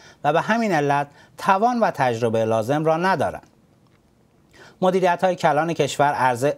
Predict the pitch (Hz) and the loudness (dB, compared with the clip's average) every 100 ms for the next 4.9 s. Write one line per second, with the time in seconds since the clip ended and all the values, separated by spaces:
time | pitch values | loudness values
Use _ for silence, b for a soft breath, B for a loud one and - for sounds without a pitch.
0 | - 127 127 127 175 180 127 123 107 117 | -2 -2 -2 0 0 0 0 0 0 -2
1 | 117 - 107 151 170 170 - - 107 120 | -2 -4 0 0 0 -4 -6 -6 -4 -2
2 | 139 165 180 208 180 113 90 - B B | 0 0 0 -2 0 -2 -6 -14 B B
3 | B 175 185 190 185 226 220 165 143 135 | B -2 0 0 0 0 2 0 2 0
4 | 139 160 - 120 110 113 139 156 | 2 0 0 0 0 0 0 -2